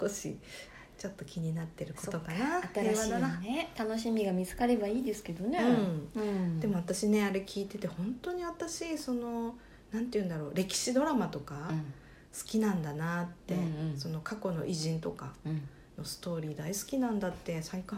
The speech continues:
Speaker 1: 再発見したわ。
Speaker 2: それどういうところが？
Speaker 1: あのね、なん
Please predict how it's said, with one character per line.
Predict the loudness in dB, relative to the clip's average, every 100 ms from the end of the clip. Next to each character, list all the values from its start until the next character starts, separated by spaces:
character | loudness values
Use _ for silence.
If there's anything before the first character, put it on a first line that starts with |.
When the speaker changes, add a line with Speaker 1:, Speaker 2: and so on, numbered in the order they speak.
| -8
Speaker 1:
再 | -2 -2
発 | 0 -2 -2
見 | -2
し | -2
た | -4 -4
わ。 | -6 -8 -6
Speaker 2:
そ | -4
れ | 0
ど | 6
う | 8
い | 8
う |
と | 6
こ | 2
ろ | 2
が？ | 2 4 2 0 -12 -18 -16 -18 -14 -4
Speaker 1:
あ | 0
の | 2 2
ね、 | 2 2 2 0 -4 -12 -20 -14 -6
な |
ん | -2